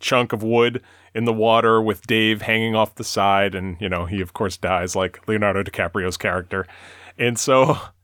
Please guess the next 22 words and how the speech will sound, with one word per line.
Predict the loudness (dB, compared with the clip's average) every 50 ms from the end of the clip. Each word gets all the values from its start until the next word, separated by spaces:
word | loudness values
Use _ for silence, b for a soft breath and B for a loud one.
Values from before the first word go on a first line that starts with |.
| _ _
<laughs> | _ _ _ -16 -16 -8 0
Matthew | 4 4 6 6 4 2 2 2
and | 2 2 4
Bill | 4 4 4 4
show | 4 2 2 4 6 4
up, | 4 4 2 -2 b b b b -4
and | -2 0 0 0 0
now | 2 2 4 4
the | 2 0
three | -4 -4 -2 0 2 2
of | 2 2 2
them | 2 2 2 0 0
are | 2 2 2 2
sitting | 0 0 0 0 2 2
on | 2 2 2 2
this | 0 -2 -2
chunk | -2 0 0 0 -2 -4
of | -8 -6
wood. | -4 -4 -4 -4 -4 -6 B B B B B B B B B
And, | -2 -2 0 2 2
uh, | 2 2
Matthew, | 2 4 2 2 2 0 -2 -2 -2 -2